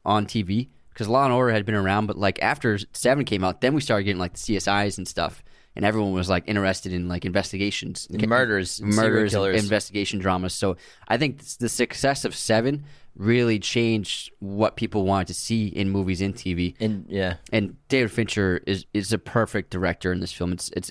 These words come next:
Speaker 1: absolutely stunning.
Speaker 2: It's so interesting, the films he takes on, the stories. He's not, he doesn't write screenplays. He, he doesn't write original screenplays, but he, he makes
Speaker 1: Not every director writes.
Speaker 2: Yeah, he's
Speaker 1: Most
Speaker 2: just
Speaker 1: directors actually don't write.
Speaker 2: Obviously, he's
Speaker 1: Yeah.
Speaker 2: working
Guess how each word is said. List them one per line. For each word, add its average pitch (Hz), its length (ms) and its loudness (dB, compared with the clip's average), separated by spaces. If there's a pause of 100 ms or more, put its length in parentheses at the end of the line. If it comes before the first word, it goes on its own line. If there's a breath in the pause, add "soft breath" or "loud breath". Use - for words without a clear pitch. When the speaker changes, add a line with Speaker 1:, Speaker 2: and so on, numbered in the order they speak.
Speaker 1:
absolutely - 440 -4
stunning. - 460 -8
Speaker 2:
It's 127 140 -2
so 170 240 4
interesting, 131 560 0
the 98 60 -2
films 101 400 -2
he 101 120 -4
takes 104 340 -2
on, 98 280 2
the 90 80 -2
stories. 101 420 0
He's 120 160 -2
not, 135 240 2
he 127 80 -2
doesn't 127 240 2
write 110 180 2
screenplays. 104 920 0
He, 104 260 -2
he 113 120 2
doesn't 110 180 2
write 107 140 4
original 95 280 0
screenplays, 107 480 -2
but 95 120 0
he, 90 180 0 (100)
he 107 140 -4
makes 98 240 0
Speaker 1:
Not 160 180 4
every 151 220 2
director 117 360 2
writes. 90 180 2
Speaker 2:
Yeah, 95 200 4
he's 104 140 0
Speaker 1:
Most 180 160 6
Speaker 2:
just - 60 -10
Speaker 1:
directors 175 340 0
actually 131 320 0
don't 98 300 2
write. 92 300 0
Speaker 2:
Obviously, 151 320 2
he's 113 80 2
Speaker 1:
Yeah. 101 120 0
Speaker 2:
working 117 420 0